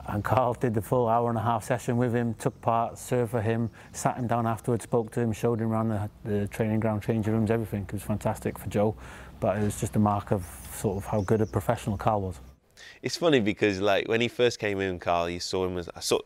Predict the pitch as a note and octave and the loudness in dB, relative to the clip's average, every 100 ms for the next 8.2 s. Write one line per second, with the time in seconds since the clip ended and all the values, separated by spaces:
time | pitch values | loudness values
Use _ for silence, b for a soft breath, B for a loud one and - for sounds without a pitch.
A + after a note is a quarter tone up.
0 | - - A2 F#2+ F#2 G2 A2+ - F#2+ F#2 | -6 2 6 6 4 6 4 4 0 2
1 | F#2+ F#2 F2+ F#2 F#2+ F2 F2 F2+ G#2 G2 | 0 0 2 0 0 -2 -4 4 4 6
2 | G2+ F#2+ - F2+ E2+ F#2 F#2 F#2 F#2 F2+ | 4 4 0 -6 -4 -2 0 0 -2 -6
3 | B B B B B B - F2 F2 E2 | B B B B B B -12 -4 -2 -2
4 | E2 - _ _ - F2 F2 E2+ F#2 G2+ | -6 -12 _ _ -10 -4 0 2 2 4
5 | E2+ - F#2 F#2 F2+ F#2 - F#2+ F#2 G#2 | 2 2 2 2 2 2 2 2 4 4
6 | G2 F2+ F#2+ F2+ F2+ F2 - _ F#2+ F#2+ | 4 4 2 4 2 2 -2 _ -4 -2
7 | G#2+ F#2+ - - F2+ - F#2+ - F#2 F#2 | 4 2 2 -8 -6 0 0 0 -2 0
8 | F2+ | 0